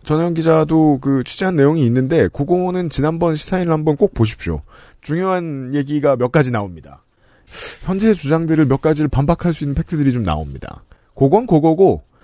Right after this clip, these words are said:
어찌 보면 꽤 무서운 얘기입니다. 이것도.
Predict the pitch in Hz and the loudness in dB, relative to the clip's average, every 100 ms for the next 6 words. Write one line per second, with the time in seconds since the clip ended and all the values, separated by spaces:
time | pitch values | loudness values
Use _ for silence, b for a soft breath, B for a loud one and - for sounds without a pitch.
0 | _ - 110 120 196 202 214 214 208 - | _ -6 -4 -2 0 2 2 2 -2 -6
1 | - _ _ _ - 202 180 147 180 165 | -14 _ _ _ 0 2 2 0 -2 0
2 | 123 127 123 92 80 92 - | -2 -2 -6 -6 -6 -10 -14